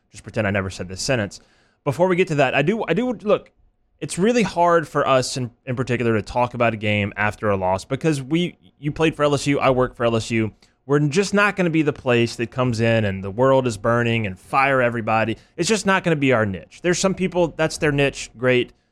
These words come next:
You can go to them for that. We're gonna try to be a little more cerebral and, to, to borrow a quote from Jacoby Stevens, "Attack the problems and not the people."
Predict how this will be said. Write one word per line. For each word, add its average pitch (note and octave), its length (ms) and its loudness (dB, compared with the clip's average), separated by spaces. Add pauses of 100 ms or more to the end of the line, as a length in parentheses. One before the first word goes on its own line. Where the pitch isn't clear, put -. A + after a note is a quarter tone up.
(140)
You B2+ 80 -2
can C3 100 0
go B2+ 140 4
to B2 80 2
them A#2 140 0
for A2+ 100 -8
that. F#2+ 240 -2
We're F3+ 140 0
gonna G#3 180 0
try E3+ 220 0
to C#3+ 80 0
be C3+ 160 2
a B2 40 4
little D3+ 360 4
more E3 500 2 (360)
cerebral C3 1080 0
and, A2 560 0 (140)
to, A#2 200 -2 (120)
to A#2+ 100 -10
borrow C#3+ 240 4
a B2+ 40 0
quote C3+ 200 -2
from A#2+ 120 -10
Jacoby A#2 360 0
Stevens, G#2+ 560 -2 (260)
"Attack C#3 400 -4
the B2 80 -4
problems C3 720 0
and B2 140 -2
not A#2 180 0
the G#2 80 -12
people." C#3 480 -4